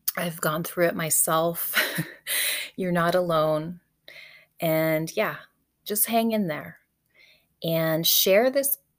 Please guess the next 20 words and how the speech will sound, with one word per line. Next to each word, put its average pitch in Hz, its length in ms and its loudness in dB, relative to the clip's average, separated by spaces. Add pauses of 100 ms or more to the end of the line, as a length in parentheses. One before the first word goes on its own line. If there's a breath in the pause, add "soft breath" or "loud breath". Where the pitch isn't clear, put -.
little, 170 520 0 (220)
you 185 140 -4
know, 165 200 0
bonus 170 420 0
episode 196 580 -2
with 190 180 -6
a 202 60 -2
step - 300 -4
parent 196 320 -6
that 214 160 -6
you 220 120 -2
know, 165 360 -8 (480 soft breath)
or 202 540 4 (320)
thank 196 300 2
a 285 40 2
step - 320 -4
parent 151 380 -6
that 160 140 -8
you 151 180 -8
know 151 320 -12